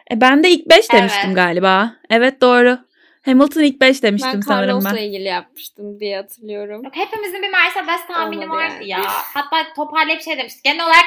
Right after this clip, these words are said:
Speaker 2: Mercedesler
Speaker 3: Evet,
Speaker 2: bir
Speaker 3: Mercedes'ten bahsettik.
Speaker 2: şey yapmış hani, birinden podyum bekliyoruz demiştik. Tuttu yani, o yüzden kabul edilir.
Speaker 1: Evet, Mercedesler geri dönecek arkadaşlar. Henüz belki tam olarak dönmediler ama dönecekler ve biz üç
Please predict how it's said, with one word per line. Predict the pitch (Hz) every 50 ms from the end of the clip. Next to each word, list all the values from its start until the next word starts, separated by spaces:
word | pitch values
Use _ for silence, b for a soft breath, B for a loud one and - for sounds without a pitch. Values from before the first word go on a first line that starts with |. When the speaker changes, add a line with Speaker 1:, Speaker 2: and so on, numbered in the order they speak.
| 339
Speaker 2:
Mercedesler | 320 302 294 330 - 339 330 320 311
Speaker 3:
Evet, | 285 285
Speaker 2:
bir | -
Speaker 3:
Mercedes'ten | 320 311 311 302 311 330 302 302 247 240 247 254 - 240 226 226
bahsettik. | 226 220 233 240 - - 277
Speaker 2:
şey | 262 269 269
yapmış | 254 - - - 269 - -
hani, | 247 220 208 190 214
birinden | 247 247 262 269 269 262
podyum | - 285 269 254 247 262 269
bekliyoruz | 254 254 262 262 - 262 254 247 233 226 -
demiştik. | 208 175 165 190 190 - - - 359 349 _ _
Tuttu | - 294 - _ _ -
yani, | 339 294 247 196 185 180 175 175 185 180
o | 180
yüzden | 185 180 180 - 170 170 208 - -
kabul | 240 214 233 220
edilir. | 220 208 214 208 196 185 - - - - _ _ _ _ -
Speaker 1:
Evet, | 220 220 214 214 220 214 -
Mercedesler | - 226 226 220 233 240 269 254 233 247 254 247 - 254 247 240
geri | 233 233 233 220 208
dönecek | 214 220 214 208 208 220 226 226
arkadaşlar. | 220 208 202 - 202 - - 196 - - - -
Henüz | 214 220 226 214 214 214 214 214 - 196
belki | 214 214 214 214 220 240 226 220
tam | - 240 226 220
olarak | 226 214 220 214 220 220 220
dönmediler | 214 214 208 202 196 196 196 190 190
ama | 202 208 214 220 226 - - -
dönecekler | 202 202 196 196 196 208 208 208 - 190 190 190 202 208
ve | 202 190 185
biz | 202 196 208 - -
üç | 220 208 - - - -